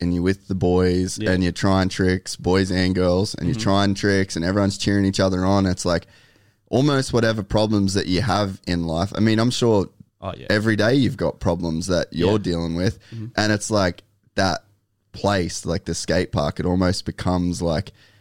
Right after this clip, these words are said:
Speaker 1: your church, your haven, your, like, you know, the place that you can get away from those problems. So it works twofold. It's like you're working at a chance to better yourself and better your future.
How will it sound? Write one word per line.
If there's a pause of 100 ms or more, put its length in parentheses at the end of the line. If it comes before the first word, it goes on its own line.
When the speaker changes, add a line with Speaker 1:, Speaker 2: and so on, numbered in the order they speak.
(160)
Speaker 1:
your (200)
church,
your (160)
haven,
your,
like, (120)
you
know,
the
place
that (320)
you
can
get
away
from
those
problems.
So
it
works
twofold.
It's
like (440)
you're (380)
working
at
a
chance
to
better
yourself
and
better
your
future.